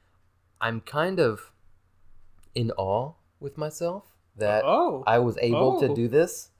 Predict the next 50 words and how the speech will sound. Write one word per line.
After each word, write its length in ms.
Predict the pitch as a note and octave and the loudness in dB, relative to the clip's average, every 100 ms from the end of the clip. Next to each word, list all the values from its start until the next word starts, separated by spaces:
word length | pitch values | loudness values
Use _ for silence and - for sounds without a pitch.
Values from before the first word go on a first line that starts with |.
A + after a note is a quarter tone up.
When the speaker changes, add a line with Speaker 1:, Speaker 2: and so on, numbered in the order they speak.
| _ | _
Speaker 1:
right? 300 | - A#2 E3+ - _ - | 2 4 4 0 _ -2
Speaker 2:
Wow. 360 | D3+ F#3 F4 | 6 10 12
Speaker 1:
Because, 460 | F4 F3 - D3+ - - _ - | 12 12 10 6 0 -10 _ 0
uh, 420 | A#2 A2+ A2+ A2 | 4 6 6 4
Speaker 2:
Shauna, 360 | - F#3+ F3+ D#3+ | 4 4 4 2
you 120 | G#3+ | 0
had 200 | E3 B2+ | 0 0
nothing 340 | D#3+ F#3 D#3 | 0 -2 -6
to 100 | C3 | -6
do 180 | B2 C3 | -4 -4
with 180 | B2 - | -4 -6
it. 120 | B2+ | -4
It 60 | F3+ | -2
was 180 | D3+ - | -2 -2
Speaker 1:
Well, 80 | E3 | 0
no, 60 | |
Speaker 2:
totally 200 | A3 G#3+ | 2 6
Speaker 1:
no, 100 | G3 | 8
Speaker 2:
all 60 | G3 | 10
Speaker 1:
but 160 | E3+ D#3 | 10 8
we, 240 | G3 G3+ | 6 4
we, 240 | - D#4 | 2 4
we, 180 | A#3 A3+ | 4 4
Speaker 2:
<laughs> 0 | |
I'm 80 | B3 A3 | 4 4
just 180 | A3+ - | 2 2
Speaker 1:
we've, 80 | - | -2
Speaker 2:
kidding. 180 | G3+ | -4
Speaker 1:
we've 200 | G3 A3 | -2 -2
talked 280 | - F#3+ G#3 | 2 2 4
about 240 | F3+ D3+ C#3+ | 6 6 6
this 160 | C#3 | -2
too. 320 | - E3+ F#3 C#3 | -2 2 4 4
It's 160 | A2 | 2
like, 340 | B2+ A#2+ A2+ - _ _ C3 | 4 4 4 -2 _ _ -14
do 120 | A#2 | -8
you, 160 | C#3 G#3 - - | -6 -8 -12 -12
can 140 | D#3+ | -6
you 120 | C4 | -6
believe 460 | E4 A#3+ B3+ C4 A#3+ | -2 -2 -2 -4 -2
that 200 | G#3+ - | -2 -2
when 140 | F3+ | -8
we 120 | F3+ G#3+ | -8 -2
were 320 | A3+ A3 - | 0 -2 -2
that 240 | E3+ F#3 D3+ | -4 -2 0
young 380 | D3 F3 G3+ G3 | -2 -4 -6 -4
and, 100 | E3 | -4
like, 160 | - | -4
stupid 480 | - - D#3 F#3 F#3+ | -8 -6 -2 0 0
that 240 | D3+ - | 0 -2